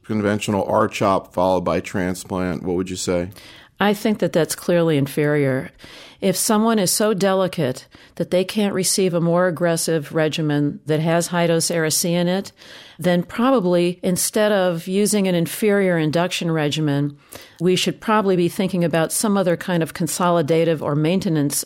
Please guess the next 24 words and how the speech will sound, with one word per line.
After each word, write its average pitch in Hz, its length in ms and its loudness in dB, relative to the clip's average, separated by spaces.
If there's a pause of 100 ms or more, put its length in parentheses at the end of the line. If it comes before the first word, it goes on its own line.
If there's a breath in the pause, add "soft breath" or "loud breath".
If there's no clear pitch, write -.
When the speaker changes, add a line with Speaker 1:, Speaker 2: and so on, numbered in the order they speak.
Speaker 2:
approach 139 560 -2 (300 loud breath)
that 156 160 -2
they 185 140 4
could 185 220 0
receive, 160 640 0 (380 loud breath)
since - 340 0
most 262 300 2
of 180 100 -2
the 175 80 0
patients 165 580 -2
that 151 200 -2
people 202 260 0
deem 175 500 2
too 262 200 -2
fragile 180 480 -2
to 165 160 -4
receive 165 640 -2 (520 loud breath)
hyper 160 280 0
C 233 260 2
vat 185 360 2
or 151 120 0
a 139 40 0
Nordic 208 380 0
regimen 180 500 0